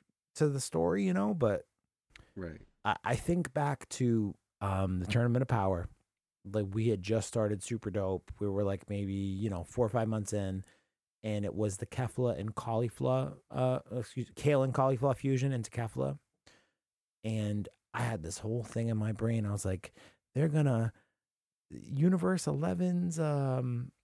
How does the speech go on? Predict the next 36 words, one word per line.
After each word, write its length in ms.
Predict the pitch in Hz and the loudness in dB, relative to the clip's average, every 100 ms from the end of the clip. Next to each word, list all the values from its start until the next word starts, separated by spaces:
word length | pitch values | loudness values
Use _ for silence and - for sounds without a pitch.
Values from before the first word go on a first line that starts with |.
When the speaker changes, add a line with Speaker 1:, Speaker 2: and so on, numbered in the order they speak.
| _ | _
Speaker 1:
was 180 | 113 113 | -8 -6
it 60 | 98 | -2
Universe 380 | 135 131 131 131 | 0 2 0 0
eleven? 240 | 131 117 | 0 0
No, 60 | 117 | 2
Universe 420 | 127 143 147 - | 2 2 2 0
six. 260 | 95 - - - _ _ _ | -4 -8 -14 -20 _ _ _
Universe 540 | 113 143 180 180 175 - | 0 2 4 2 0 0
six's 680 | - 170 - 175 170 143 - | -2 -2 0 -2 -2 -4 -6
Saiyans 640 | - 165 160 160 160 151 - | -2 2 2 2 0 -2 -4
and 200 | 123 117 | -2 0
their 120 | 143 156 | 0 -2
Potara 520 | 147 - 143 147 147 | -4 -2 0 2 0
fusion, 520 | 151 151 139 147 151 - | 2 2 2 0 -2 -4
it's 180 | 110 - | -10 -4
gonna 240 | 139 147 | 0 0
be 160 | 135 135 | 0 -4
permanent, 640 | - 143 147 143 143 - - _ _ _ - | -4 -2 0 0 -2 -4 -12 _ _ _ -4
just 200 | 131 160 | 0 2
like 180 | 139 | 2
Vegito 500 | 127 95 113 143 143 | 0 0 4 6 6
was 160 | 143 135 | 6 2
supposed 460 | 139 - 143 131 - | -2 2 2 2 -2
to 60 | |
be. 380 | 123 139 139 135 _ _ _ _ - | 0 4 4 2 _ _ _ _ -8
The 80 | |
perfect 460 | - 135 135 143 - | -4 0 0 0 -2
solve 500 | - 123 139 139 127 | 2 4 6 4 2
on 120 | 101 | 0
how 200 | 110 135 | 0 0
annoying 460 | 113 98 123 139 135 | 0 0 0 0 0
both 280 | 110 135 - | 2 2 0
of 120 | 117 | -2
these 160 | 120 - | -4 -2
characters 560 | 120 123 127 139 120 | -4 -2 -4 -4 -4
are. 440 | 123 127 127 123 | 0 0 2 0